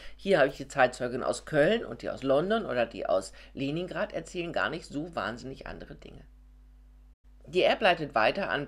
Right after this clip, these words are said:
planetschule punkt de, wo es dann nochmal Unterrichtsinhalte gibt. Also wir schulen unsere Wahrnehmungskompetenz und könnten möglicherweise eventuell mit entsprechender Anleitung Wert- und Sachurteile einüben.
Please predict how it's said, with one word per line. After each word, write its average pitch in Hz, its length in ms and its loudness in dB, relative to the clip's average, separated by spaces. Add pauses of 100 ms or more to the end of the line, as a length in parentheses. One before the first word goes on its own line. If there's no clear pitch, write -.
(160)
planetschule 135 760 -2
punkt 196 60 -8
de, 233 360 -6
wo 170 120 -8
es 165 120 -12
dann 147 140 -4
nochmal 120 340 -4
Unterrichtsinhalte - 760 -14
gibt. - 280 -16 (340)
Also 135 240 4
wir 123 80 -2
schulen 247 320 0
unsere 160 280 -2
Wahrnehmungskompetenz 233 1120 -4
und 160 100 -10
könnten 170 340 -6
möglicherweise 147 840 -2
eventuell 151 520 2
mit 147 180 -4
entsprechender 123 520 -6
Anleitung 151 460 4 (260)
Wert- 147 280 4
und 127 140 -8
Sachurteile - 580 -8
einüben. - 480 -16